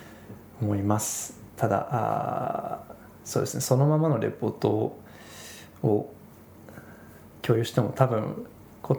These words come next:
葉がね、あの、難しいかなと思うので、ちょっとそこは、なんていうんですかね、注釈というか、あの、つけたりできたらいいかな。まあ、ちょっと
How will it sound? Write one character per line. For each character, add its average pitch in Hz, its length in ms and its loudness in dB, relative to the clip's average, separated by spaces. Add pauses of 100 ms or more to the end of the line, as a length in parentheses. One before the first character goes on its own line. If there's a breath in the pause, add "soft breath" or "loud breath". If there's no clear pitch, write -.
(100)
葉 180 440 2
が 127 200 0
ね、 113 280 -2
あ 113 180 2
の、 110 180 0
難 113 320 0
し 139 140 2
い 127 40 2
か 113 100 -4
な 107 140 -2
と 123 140 -4
思 117 200 2
う - 20 2
の 107 120 0
で、 107 280 -2 (760 loud breath)
ち - 80 0
ょ - 20 2
っ 156 40 0
と - 60 -4
そ 117 120 2
こ 120 600 2
は、 113 440 2 (640 loud breath)
な 117 80 2
ん 107 60 -2
て 110 100 0
い - 20 0
う - 20 -2
ん - 20 -2
で - 40 -4
す - 80 -6
か - 100 -4
ね、 104 180 -2
注 113 260 0
釈 - 280 -2
と 123 120 4
い 107 100 2
う 110 100 0
か、 - 460 -2
あ - 40 -4
の、 - 800 -6 (680)
つ - 140 -10
け - 100 4
た - 160 -2
り - 220 -4 (420 loud breath)
で - 80 -6
き - 80 -6
た 117 140 2
ら 117 80 2
い 120 60 4
い 120 40 2
か 120 100 2
な。 120 220 2
ま 127 100 4
あ、 - 20 4
ち - 80 0
ょ 123 40 2
っ - 60 -2
と - 260 0